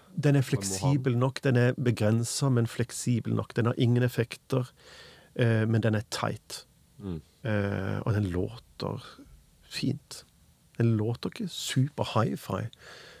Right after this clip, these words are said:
Speaker 1: men den låter fint. Eh, og jeg kan den inn og ut, så der kan jeg liksom jobbe med, med å f-, lage melodiske forløp og jobbe med harmoniske ting, eh,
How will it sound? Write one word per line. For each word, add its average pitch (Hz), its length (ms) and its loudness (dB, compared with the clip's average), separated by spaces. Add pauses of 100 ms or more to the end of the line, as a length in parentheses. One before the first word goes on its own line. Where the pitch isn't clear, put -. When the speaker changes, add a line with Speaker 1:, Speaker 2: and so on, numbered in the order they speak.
(220)
Speaker 1:
men 113 100 4
den 120 120 4
låter 110 340 -2
fint. - 400 -4 (640)
Eh, 110 540 2
og 123 120 0
jeg 117 200 4
kan 113 340 2
den 113 160 2
inn 110 180 2
og 107 100 2
ut, - 280 -6 (120)
så 110 640 0
der 110 180 2
kan - 160 0
jeg 110 120 4
liksom 110 380 2
jobbe 104 400 0
med, 104 400 2 (1200)
med 127 300 8
å 113 640 6
f-, - 500 -4
lage 127 500 8
melodiske 113 840 4
forløp 107 560 4
og 98 800 4
jobbe 101 260 0
med 113 120 4
harmoniske 101 580 2
ting, 98 400 -2
eh, 92 380 -4